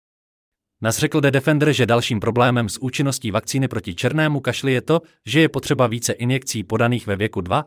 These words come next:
čtyři, šest a patnáct, osmnáct měsíců, aby si dítě vytvořilo určitou imunitu. Děti jsou však skutečně ohroženy smrtí onemocněním jen velmi brzy v životě, než výstřely poskytnou jakoukoliv ochranu.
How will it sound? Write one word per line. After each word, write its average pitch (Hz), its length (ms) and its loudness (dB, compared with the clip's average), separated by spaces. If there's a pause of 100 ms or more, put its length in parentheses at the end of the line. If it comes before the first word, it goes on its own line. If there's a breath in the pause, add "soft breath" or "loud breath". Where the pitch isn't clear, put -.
(120)
čtyři, 185 500 0
šest - 400 -2
a 110 100 -2
patnáct, 160 500 0
osmnáct 143 500 0
měsíců, 139 580 -2
aby 131 140 0
si 120 160 -2
dítě 123 320 -4
vytvořilo 139 440 0
určitou 131 420 -2
imunitu. 131 480 -2 (1300)
Děti 143 260 0
jsou 208 180 4
však 160 200 0
skutečně 175 500 0
ohroženy 147 440 2
smrtí 131 360 -4
onemocněním 139 600 0
jen 95 160 0
velmi 170 260 2
brzy 151 240 0
v 104 40 -2
životě, 143 400 0 (280 soft breath)
než 110 200 -2
výstřely 175 420 0
poskytnou 156 480 -2
jakoukoliv 131 500 0
ochranu. 98 400 -4